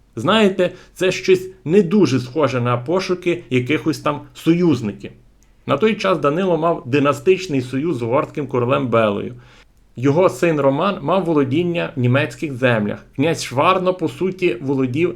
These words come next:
значною частиною литовських земель. До того ж, за деякими свідченнями, владу Данила визнавало навіть Смоленське князівство. І це не враховуючи Галицької, Волинської, Турівської землі і Київщини.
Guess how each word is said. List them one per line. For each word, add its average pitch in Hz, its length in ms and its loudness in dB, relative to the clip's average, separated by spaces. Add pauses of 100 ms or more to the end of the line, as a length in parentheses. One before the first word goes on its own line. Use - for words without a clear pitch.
значною 147 640 0
частиною 165 600 -2 (360)
литовських 135 600 0
земель. 123 340 0 (360)
До 127 80 0
того 202 280 4
ж, 196 120 -4 (160)
за 127 160 0
деякими 160 520 2
свідченнями, 143 800 -2
владу 147 400 2
Данила 147 420 0
визнавало 143 600 0
навіть 151 320 -2 (220)
Смоленське 151 600 0
князівство. 143 640 -4 (340)
І 143 100 2
це 185 360 0 (180)
не 151 120 2
враховуючи 147 840 0
Галицької, 160 800 0
Волинської, 160 800 0
Турівської 175 760 0
землі 135 300 -2
і 127 180 -4
Київщини. 131 720 0